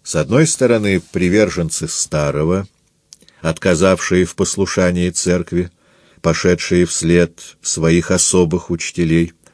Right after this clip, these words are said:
не знающих меры в своих нападках на духовенство. С другой стороны, просвещение перестает носить исключительно церковный характер.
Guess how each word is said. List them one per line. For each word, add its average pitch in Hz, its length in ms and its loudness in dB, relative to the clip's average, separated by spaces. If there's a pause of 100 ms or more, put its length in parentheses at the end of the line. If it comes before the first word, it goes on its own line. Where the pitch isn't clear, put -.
(300)
не 80 160 -2
знающих 80 640 0
меры 80 300 2
в - 80 -8
своих 80 400 -2
нападках 82 640 -4
на 78 100 -4
духовенство. 76 760 -4 (1200)
С 73 120 -8
другой 95 300 4
стороны, 151 500 4
просвещение 135 1200 0
перестает 95 760 0
носить 123 600 -2
исключительно 113 960 -2
церковный 101 640 0
характер. 87 580 -2